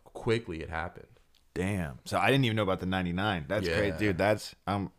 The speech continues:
Speaker 2: I'm just glad you're alive, bro. That's just no joke. So, um, what happened after that? Like, what, after, like, you pro-, obviously lo-, lost the job, right?
Speaker 1: Yeah, I lost the job, for
Speaker 2: Lost the
Speaker 1: sure.
Speaker 2: job. So what ha-, what, wh-, what made you d-,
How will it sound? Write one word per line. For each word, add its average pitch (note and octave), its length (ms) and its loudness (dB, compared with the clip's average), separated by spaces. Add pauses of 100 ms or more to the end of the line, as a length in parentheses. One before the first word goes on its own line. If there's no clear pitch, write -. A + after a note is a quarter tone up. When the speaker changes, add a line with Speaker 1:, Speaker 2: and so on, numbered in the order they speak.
Speaker 2:
I'm F#2+ 140 -4
just - 120 -10
glad E2 260 0
you're D2+ 120 -4
alive, D#2 400 0
bro. D2 240 -4 (340)
That's F2 160 -8
just - 180 -12
no E2 120 -6
joke. F#2 260 -2
So, F#2 220 0 (540)
um, F2 520 2 (720)
what G#2+ 220 6
happened G#2+ 400 4
after F#2 340 0
that? - 240 -12 (200)
Like, E2 220 -4
what, F#2 200 2
after, F#2 340 0
like, F#2+ 260 -2
you F#2 200 -6
pro-, F#2+ 160 -2
obviously D#2+ 420 -2
lo-, D#2+ 120 -6 (180)
lost D2 220 2
the - 60 -10
job, C2+ 260 0
right? D#2+ 160 0
Speaker 1:
Yeah, D3+ 140 6
I - 20 2
lost F#2 220 0
the G#2+ 60 -4
job, E2+ 320 -4
for - 60 -6
Speaker 2:
Lost - 160 -6
the G#2+ 60 0
Speaker 1:
sure. C2+ 60 4
Speaker 2:
job. F#2 120 0
So G2+ 120 2
what G2 160 6
ha-, G2+ 160 2
what, F#2+ 420 2 (320)
wh-, F2 340 -6
what E2 260 -4
made E2 240 -4
you E2 60 -8
d-, - 140 -10